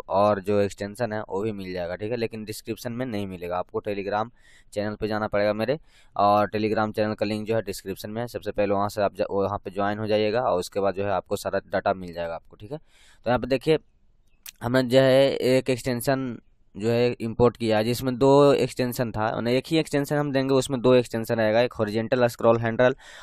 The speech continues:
और वर्टिकल स्क्रॉल हैंडलर, ठीक है। तो मैं नॉर्मल क्या करता हूँ, वर्टिकली रूप से स्क्रॉल करवाना है तो मैं वर्टिकल स्क्रॉल हैंडल को ले लेता हूँ, ठीक है ना।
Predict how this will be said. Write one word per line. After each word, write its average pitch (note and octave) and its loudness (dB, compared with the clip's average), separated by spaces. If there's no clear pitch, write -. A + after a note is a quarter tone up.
और G#2 6
वर्टिकल A#2 2
स्क्रॉल A#2+ 4
हैंडलर, G#2+ -4
ठीक A#2+ -4
है। E3 2
तो A#2+ 6
मैं B2+ 4
नॉर्मल C3+ 2
क्या C3+ 2
करता C3+ 4
हूँ, C3+ 2
वर्टिकली B2 0
रूप B2 0
से C3+ 2
स्क्रॉल B2 2
करवाना A#2+ 2
है A#2 0
तो A#2 0
मैं A#2 -2
वर्टिकल A2 -2
स्क्रॉल A#2 0
हैंडल A#2 -2
को A#2 2
ले A2+ 4
लेता A#2 2
हूँ, A#2 -2
ठीक A#2 -6
है B2 0
ना। A#2+ 2